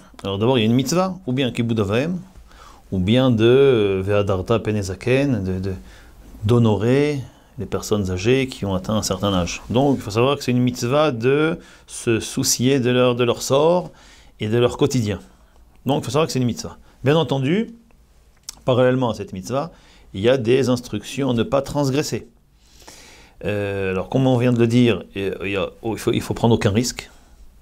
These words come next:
Il faut prendre aucun risque. Et s'ils ne peuvent pas sortir de chez eux, et si on ne peut pas venir chez eux, alors, euh, j'ai pensé à ce que dit Rav Moshe Feinstein, euh, à Mavdil, hein,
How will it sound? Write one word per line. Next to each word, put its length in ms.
Il 140
faut 60
prendre 160
aucun 160
risque. 360
Et 300
s'ils 360
ne 80
peuvent 260
pas 120
sortir 560
de 80
chez 320
eux, 100
et 80
si 160
on 80
ne 100
peut 160
pas 160
venir 640
chez 320
eux, 220
alors, 480
euh, 340
j'ai 240
pensé 640
à 80
ce 160
que 80
dit 160
Rav 200
Moshe 220
Feinstein, 640
euh, 440
à 80
Mavdil, 420
hein, 320